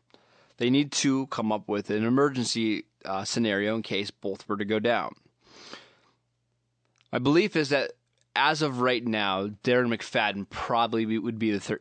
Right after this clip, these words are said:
team's third quarterback. He's got experience at least taking snaps. Um, he's not gonna throw the ball. He's just going to hand it off to Zeke over and over again until the game is over.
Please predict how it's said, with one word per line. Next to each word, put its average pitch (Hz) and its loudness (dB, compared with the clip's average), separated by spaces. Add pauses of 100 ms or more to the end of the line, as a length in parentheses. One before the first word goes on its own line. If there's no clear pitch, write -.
(100)
team's 107 -2
third 101 -4
quarterback. 95 -2
He's 117 -4
got 120 2
experience 113 -2
at 95 -8
least 107 -6
taking 98 -6 (380)
snaps. - -2 (340)
Um, 73 -12
he's 117 -2
not 123 0
gonna 113 -6
throw 110 -2
the 104 -2
ball. 98 -2 (280)
He's 110 -4
just 107 -4
going 107 -4
to 98 -4
hand 107 -2
it 98 -4
off 95 -4
to 101 -8
Zeke 98 -6
over 101 -2
and 101 -4
over 98 -2 (340)
again 117 0
until 110 -2
the 107 0
game 101 -2
is 98 -6
over. 98 -6